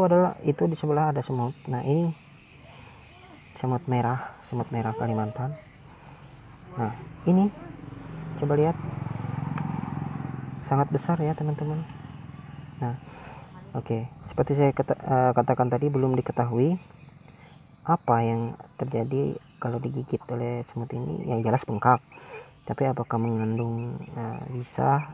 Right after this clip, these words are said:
atau racun, apakah menyebabkan kita pingsan atau apa,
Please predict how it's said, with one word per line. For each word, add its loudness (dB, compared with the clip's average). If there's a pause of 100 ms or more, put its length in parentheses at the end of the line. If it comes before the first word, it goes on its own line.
(120)
atau -4
racun, 0
apakah -4
menyebabkan -2 (720)
kita 0
pingsan 2
atau -2
apa, 0